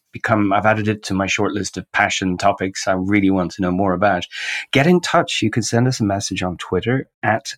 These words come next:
my pocket psych or send us an email, podcast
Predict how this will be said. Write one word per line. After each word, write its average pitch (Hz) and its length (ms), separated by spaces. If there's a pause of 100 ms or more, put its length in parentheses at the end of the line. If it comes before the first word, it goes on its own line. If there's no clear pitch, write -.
my 95 240
pocket - 400
psych 101 380 (340)
or 90 80
send 87 240
us 85 120
an 87 100
email, 95 500 (320)
podcast 92 720